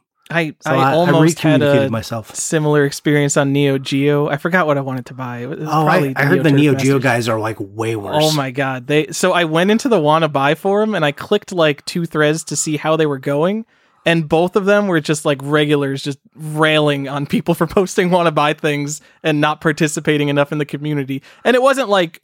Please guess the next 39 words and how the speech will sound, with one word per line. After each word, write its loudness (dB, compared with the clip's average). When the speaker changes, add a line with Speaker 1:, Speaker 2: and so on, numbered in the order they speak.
Speaker 1:
one -2
post, -2
guys. 2
It -4
was, 2
like, 2
a -2
guy 0
with, -6
like, -14
thirty-seven 0
posts, 0
like, -2
clearly 2
a 2
new 4
guy, 2
but 2
not 0
just, -4
like, 0
he -4
made 2
this 0
one 0
post 0
to -14
try 0
to 0
get 0
in 0
the 2
Neo 2
Geo 0
forum. -6
They -2
were -2
just, -6
like, -6